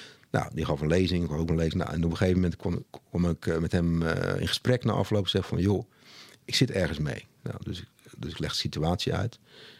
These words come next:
Zegt hij, echt, ja, briljant, <laughs> één woord. "Self-forgiveness." En toen liep hij weg. Nou, en toen dacht ik, ja, want we hadden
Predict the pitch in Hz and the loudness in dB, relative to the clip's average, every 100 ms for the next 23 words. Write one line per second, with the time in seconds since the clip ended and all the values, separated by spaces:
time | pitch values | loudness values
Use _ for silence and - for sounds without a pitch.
0 | _ _ - 95 90 - - _ - - | _ _ -6 -2 0 -2 -10 _ -8 -8
1 | - - 87 76 90 85 92 104 - 104 | -6 -2 -2 2 4 4 4 0 -2 -2
2 | 98 92 92 - - - - - - - | 0 0 -2 -6 -18 -18 -18 -20 -18 -2
3 | - 95 - 82 82 - - - _ _ | 2 2 0 -2 -2 -4 -10 -14 _ _
4 | _ _ _ _ _ _ 95 95 90 85 | _ _ _ _ _ _ -6 0 0 0
5 | 87 71 69 87 - _ _ - - - | -4 -6 -8 -14 -20 _ _ -20 -20 -20
6 | _ - 80 - 85 - 90 87 - 85 | _ -8 -8 -4 -4 -2 0 -2 -4 -10
7 | - - - 76 - - 64 | -8 -12 -14 -12 -10 -10 -12